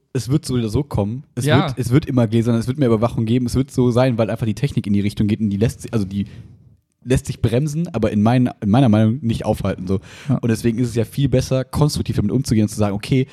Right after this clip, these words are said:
Speaker 1: wir verschließen sich davor und sagen, okay, das darf nicht passieren und wir versuchen den ganzen, irgendwie die ganze Zeit so einen Stock in die Speichen zu werfen und irgendwann kommt's dann eh",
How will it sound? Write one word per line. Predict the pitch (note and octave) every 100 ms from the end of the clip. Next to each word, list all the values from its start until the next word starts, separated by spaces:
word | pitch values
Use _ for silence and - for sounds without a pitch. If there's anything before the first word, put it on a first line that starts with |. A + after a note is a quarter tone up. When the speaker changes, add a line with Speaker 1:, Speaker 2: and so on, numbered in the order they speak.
| - -
Speaker 1:
wir | A#2+
verschließen | G#2 D3 E3 A#2
sich | G#2
davor | G#2+ A2 G#2+
und | G2+
sagen, | G#2 G#2
okay, | - A2+
das | G#2+ G#2
darf | G#2+ A#2
nicht | A#2+ -
passieren | G#2+ - C3
und | G#2+
wir | G#2
versuchen | - A2 A#2
den | G2+
ganzen, | G2+ G#2 G#2+ G#2
irgendwie | G#2+ G#2
die |
ganze | G#2+ G#2+
Zeit | G2
so |
einen | G#2
Stock | - C3+ G#2+
in |
die | G2+ G2+
Speichen | - G2+ G#2+
zu | G#2+ G#2
werfen | A2 G#2
und | G2+
irgendwann | A#2 G#2+
kommt's | G#2+ G2+
dann | G2+ -
eh", | A#2+